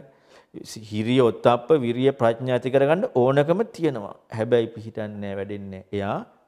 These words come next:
ගිලෙනවා. ඔන්න ඔකයි මම ඔබට තරයේ පැහැදිලි කරන්න යෙදුනේ මේ භයානකත්වය පිළිබඳව. එයා ගිලෙනවා. ගිලෙන්නේ නැති වෙන්න නම් මොකද්ද වෙන්නට ඕන නැත්තේ? ඔන්න ඊළඟට පැහැදිලි කරනවා. තුන්වෙනි පුජ්‍යලයා.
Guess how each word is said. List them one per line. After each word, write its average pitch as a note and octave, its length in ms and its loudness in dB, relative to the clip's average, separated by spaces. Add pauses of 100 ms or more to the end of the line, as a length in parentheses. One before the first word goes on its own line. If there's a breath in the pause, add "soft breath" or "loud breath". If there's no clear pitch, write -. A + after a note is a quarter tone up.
ගිලෙනවා. A#2 500 -2 (1700)
ඔන්න G#2 160 -2
ඔකයි B2+ 200 4
මම C3 200 0
ඔබට C3 240 4 (280)
තරයේ C#3 500 6 (160)
පැහැදිලි D#3+ 420 0
කරන්න D#3+ 340 -2
යෙදුනේ B2+ 440 -2 (340)
මේ G#2+ 240 -2
භයානකත්වය A#2+ 840 0
පිළිබඳව. C3+ 520 -12 (580)
එයා C3 120 6
ගිලෙනවා. D#3+ 480 -6 (1500)
ගිලෙන්නේ C#3+ 280 6
නැති C#3+ 200 6
වෙන්න F3+ 160 6
නම් G3 160 4
මොකද්ද F3+ 320 2
වෙන්නට G#3 260 2
ඕන B2+ 120 -2
නැත්තේ? - 300 -14
ඔන්න C#3 200 0
ඊළඟට A#2 360 -4
පැහැදිලි F#2+ 360 -14
කරනවා. G1+ 360 -18 (1000)
තුන්වෙනි G#2+ 300 -4
පුජ්‍යලයා. - 480 -18